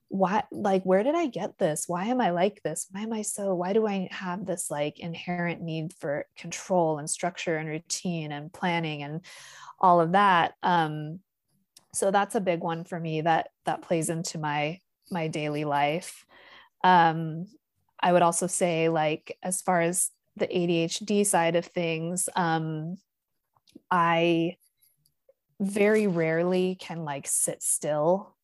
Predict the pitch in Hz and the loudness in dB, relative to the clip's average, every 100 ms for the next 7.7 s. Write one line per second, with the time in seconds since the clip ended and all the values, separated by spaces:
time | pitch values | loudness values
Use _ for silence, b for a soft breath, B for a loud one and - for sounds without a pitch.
0 | _ _ - - 220 240 - B B B | _ _ -4 2 4 2 -4 B B B
1 | _ - 170 160 160 156 156 160 - - | _ -2 -2 0 0 2 2 2 -2 -6
2 | - 170 180 175 165 175 165 170 170 160 | -2 0 0 0 -4 -2 0 0 0 -4
3 | 160 170 156 190 170 180 165 170 170 165 | -6 -8 -8 -6 -4 -2 0 2 2 0
4 | 156 - 156 156 160 - 160 160 160 156 | -4 -6 -4 -4 -6 -6 -6 -4 -2 -2
5 | 170 156 170 156 156 165 175 - 160 - | -6 -6 -6 -6 -6 -6 -10 -8 -10 -6
6 | 175 170 170 175 170 - 165 160 151 151 | -4 -4 -4 -6 -8 -8 -4 -2 0 -2
7 | - - 175 160 160 156 175 | -6 -8 -6 -4 -4 -6 -10